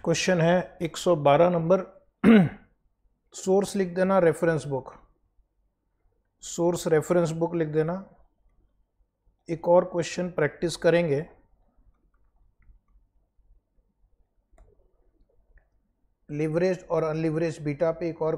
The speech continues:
क्वेश्चन प्रैक्टिस करेंगे। For the purpose of valuation of Vino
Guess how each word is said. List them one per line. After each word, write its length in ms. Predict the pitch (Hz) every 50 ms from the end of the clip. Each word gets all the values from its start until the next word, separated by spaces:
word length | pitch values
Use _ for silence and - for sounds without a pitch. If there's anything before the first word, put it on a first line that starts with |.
| 160
क्वेश्चन 320 | 156 147 - - 165 156 156
प्रैक्टिस 380 | 147 143 139 139 - - 139 - - -
करेंगे। 340 | 123 117 117 117 117 120 117 - - _ _ _ _ _ _ _ _ _ _ _ _ _ _ -
For 200 | - - 160 165 160 170
the 80 | 190 170 -
purpose 480 | - 170 165 165 170 - 220 220 196 190 214
of 120 | 214 185 127
valuation 600 | 135 139 147 151 160 160 175 170 165 - 208 202
of 220 | 208 208 190 170 - - - _ _ _ _ _ - _ _ _ _ _ _ -
Vino 680 | 120 110 135 185 214 220 214 196 175 165 180 196 208